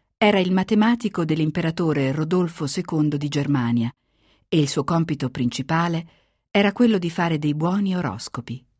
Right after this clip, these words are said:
J D Bernal, Storia della fisica. Quando avevo sei anni ci fu il terremoto.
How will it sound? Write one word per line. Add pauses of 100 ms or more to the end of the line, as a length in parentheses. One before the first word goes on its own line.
(720)
J
D
Bernal, (540)
Storia
della
fisica. (1500)
Quando
avevo
sei
anni
ci
fu
il
terremoto.